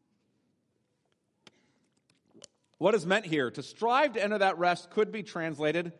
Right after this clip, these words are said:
"Let us labor. Let us work hard and make great efforts. Let us struggle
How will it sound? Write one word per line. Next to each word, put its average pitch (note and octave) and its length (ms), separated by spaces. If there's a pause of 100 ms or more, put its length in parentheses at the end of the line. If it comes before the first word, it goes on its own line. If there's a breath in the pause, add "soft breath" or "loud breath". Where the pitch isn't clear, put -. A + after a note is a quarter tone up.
(140)
"Let D3+ 180
us D3 140
labor. B2+ 500 (2250)
Let G#3+ 160
us A3 120
work G3 260
hard G3 280
and F#3 140
make F3 340
great D#3+ 260
efforts. B3 640 (1700)
Let G#3 200
us A3+ 260 (120)
struggle F#3 1040